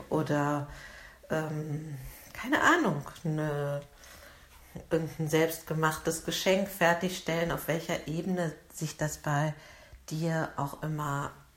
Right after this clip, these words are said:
ausbilden mag. Ich hab so ein bisschen rum ausprobiert darauf und rum gedacht und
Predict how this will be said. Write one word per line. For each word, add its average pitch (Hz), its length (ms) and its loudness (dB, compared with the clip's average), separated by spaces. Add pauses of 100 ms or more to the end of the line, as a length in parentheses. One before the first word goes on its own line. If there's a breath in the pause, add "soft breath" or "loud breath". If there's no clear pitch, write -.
(220)
ausbilden 143 800 -2
mag. 135 640 -2 (2750 loud breath)
Ich - 100 -14
hab 175 100 -6
so - 140 -2
ein 214 80 4
bisschen 196 760 6
rum 160 500 6
ausprobiert 151 960 0
darauf 147 1080 0 (160)
und 143 280 -4 (460)
rum 156 340 -4 (720 loud breath)
gedacht - 760 0
und 143 480 -6